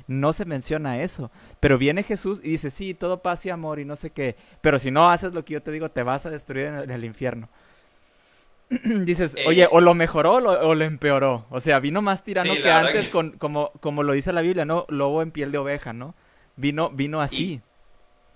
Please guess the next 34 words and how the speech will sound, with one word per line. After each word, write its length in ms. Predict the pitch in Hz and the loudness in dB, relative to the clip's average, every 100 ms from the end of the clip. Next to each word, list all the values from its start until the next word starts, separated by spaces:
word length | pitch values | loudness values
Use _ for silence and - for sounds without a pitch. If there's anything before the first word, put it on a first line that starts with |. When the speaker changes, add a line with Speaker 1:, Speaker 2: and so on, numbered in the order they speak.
| _ _ _ | _ _ _
Speaker 2:
Y, 160 | 131 131 | -6 -6
y 40 | |
que 100 | 131 | -2
es 60 | 160 | 0
aún 260 | 180 165 180 | 0 0 -2
mucho 260 | 185 196 | -2 -2
peor, 360 | 139 147 - 156 | 0 2 2 0
porque, 440 | 131 123 123 120 | -6 -8 -6 -6
digo, 440 | 131 156 123 - - _ _ _ | -4 -2 -4 -6 -18 _ _ _
a 100 | 156 | -2
ver, 180 | 170 165 | -2 -2
igual 240 | 190 247 | 0 0
supongamos 920 | 254 254 208 170 196 269 311 311 - _ _ | -2 -6 -4 -2 -2 -2 -6 -8 -16 _ _
que 420 | 165 160 156 156 - _ _ | -4 -2 -4 -8 -18 _ _
el 160 | - 156 | -6 -4
Dios 120 | 214 | -2
del 120 | 240 | -2
Antiguo 320 | 214 180 202 214 | -2 -4 -6 -6
Testamento 800 | 208 180 156 175 208 226 220 - _ | -8 -8 -6 -6 -6 -10 -10 -12 _
tiene 220 | 196 220 | -8 -6
una 100 | 196 | -6
intención 960 | 160 147 151 147 143 - 262 262 262 | -8 -6 -8 -8 -12 -8 -4 -4 -6
distinta 720 | 185 180 - 202 208 220 220 160 | -10 -12 -8 -8 -6 -4 -4 -2
a 60 | |
la 120 | 139 135 | -2 0
del 180 | 131 | -2
Dios 240 | 127 165 196 | -4 -4 -2
del 100 | 180 | -4
Nuevo 200 | 156 160 | -6 -8
Testamento, 580 | 175 170 151 156 156 156 | -6 -6 -6 -8 -6 -2
le 100 | 139 | -2
hace 260 | - - | -2 -8
Cristo, 360 | - 117 - - - | -12 -12 -14 -20 -14
¿no? 260 | 151 175 | -12 -12